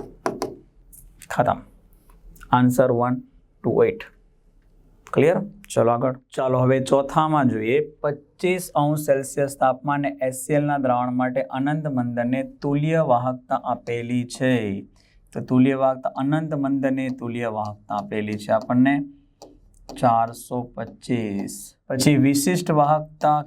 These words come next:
કે આપણને આપેલું છે ત્રણ પોઇન્ટ આઠસો પચીસ. વિયોજન અંશ આલ્ફા ટકામાં છે એટલે આપણે એના પોઇન્ટ નવ.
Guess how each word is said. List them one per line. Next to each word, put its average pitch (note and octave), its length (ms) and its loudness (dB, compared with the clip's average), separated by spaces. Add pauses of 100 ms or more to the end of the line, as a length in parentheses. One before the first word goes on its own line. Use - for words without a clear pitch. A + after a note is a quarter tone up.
કે D3+ 200 -2
આપણને C3 380 0
આપેલું B2 540 -6
છે C#3 480 -2 (840)
ત્રણ B2+ 380 2
પોઇન્ટ C3 340 -2 (100)
આઠસો B2 500 -2
પચીસ. A#2+ 1120 -8 (840)
વિયોજન D#3 600 4
અંશ D#3 400 -4 (380)
આલ્ફા C3+ 760 0 (140)
ટકામાં C3+ 560 -2
છે C3 300 -6
એટલે B2+ 260 -4
આપણે A#2+ 320 -4
એના B2 280 -2 (160)
પોઇન્ટ A#2+ 360 -4
નવ. G2 480 -2